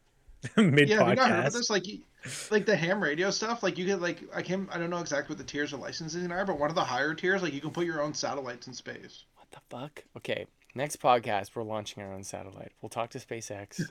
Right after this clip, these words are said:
Speaker 2: <laughs>
Speaker 1: <laughs>
Speaker 3: Um, that is crazy, though. Man, that's fucking awesome that you get to do that.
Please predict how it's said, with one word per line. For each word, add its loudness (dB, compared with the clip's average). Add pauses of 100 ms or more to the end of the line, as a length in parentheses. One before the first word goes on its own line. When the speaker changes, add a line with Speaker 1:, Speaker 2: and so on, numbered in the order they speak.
Speaker 2:
<laughs> 10 (380)
Speaker 1:
<laughs> 8 (500)
Speaker 3:
Um, 0 (520)
that 10
is 4
crazy, 2
though. 0 (300)
Man, -10
that's -14
fucking -18
awesome -12
that -10
you -10
get -8
to -18
do -10
that. -8